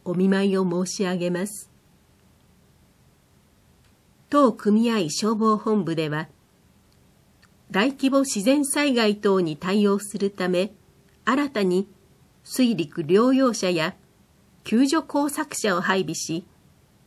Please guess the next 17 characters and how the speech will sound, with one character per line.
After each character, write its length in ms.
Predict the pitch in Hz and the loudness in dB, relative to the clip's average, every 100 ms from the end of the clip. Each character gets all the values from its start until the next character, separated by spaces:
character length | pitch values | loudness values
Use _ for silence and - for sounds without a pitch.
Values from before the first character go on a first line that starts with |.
| _ _ _ | _ _ _
昨 320 | - 196 202 226 | -4 -4 0 2
年 300 | 220 214 165 | 4 2 2
十 180 | 208 | 2
月 300 | 269 285 285 | 4 2 2
三 160 | 262 262 | 4 2
日 240 | - 247 | 0 -2
に 200 | 214 170 | -2 -2
は、 200 | 156 165 - _ _ _ _ _ - | -4 -6 -10 _ _ _ _ _ -14
消 340 | - 208 220 | 0 2 2
防、 380 | 156 175 156 - _ _ _ _ | 2 -2 -2 -6 _ _ _ _
警 240 | - 202 226 | -2 0 0
察、 460 | 220 214 - 165 - _ _ _ _ _ _ - | -6 -8 -8 -10 -10 _ _ _ _ _ _ -8
自 200 | 175 220 | 2 4
衛 180 | 285 | 4
隊 300 | 277 254 247 | 0 -2 0
な 160 | 240 226 | 0 2
ど 240 | 180 185 | 0 0